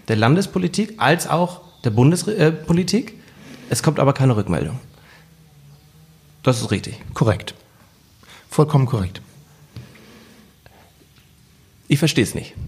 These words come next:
Speaker 2: Ich versteh's auch nicht. Ich will auch keinen Verschwörungstheorien, äh, nachhangen. Ich schiebe es einfach mal auf die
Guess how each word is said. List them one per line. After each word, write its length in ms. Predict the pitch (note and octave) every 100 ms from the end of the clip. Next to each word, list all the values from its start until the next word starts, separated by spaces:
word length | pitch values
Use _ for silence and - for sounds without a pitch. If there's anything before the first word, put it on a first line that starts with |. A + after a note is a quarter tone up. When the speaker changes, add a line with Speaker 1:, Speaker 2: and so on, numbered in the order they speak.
| - - - - - - _ _ _ _ _
Speaker 2:
Ich 160 | A#3+ -
versteh's 380 | E3+ E3+ D#3+
auch 280 | - D#3+ D#3+
nicht. 200 | A#2+ G#2
Ich 120 | D3+
will 100 | F3+
auch 140 | F3+ F3
keinen 340 | - F3+ F3+
Verschwörungstheorien, 1160 | E3+ D3+ - D#3 D3+ - - A#2 A2 A2 A2+ A2 - - -
äh, 240 | B2+ A2+
nachhangen. 760 | A2+ A2+ A#2 G2 C3 A2+ A2 - - - -
Ich 240 | - B2+ -
schiebe 300 | - G#3 G3
es 120 | F3+
einfach 460 | - D#3 D#3+ D#3+ -
mal 380 | C#3 C#3 C#3
auf 480 | D#3 D#3 A#2+ A#2 - - - -
die 420 | B2 A#2+ B2 A#2+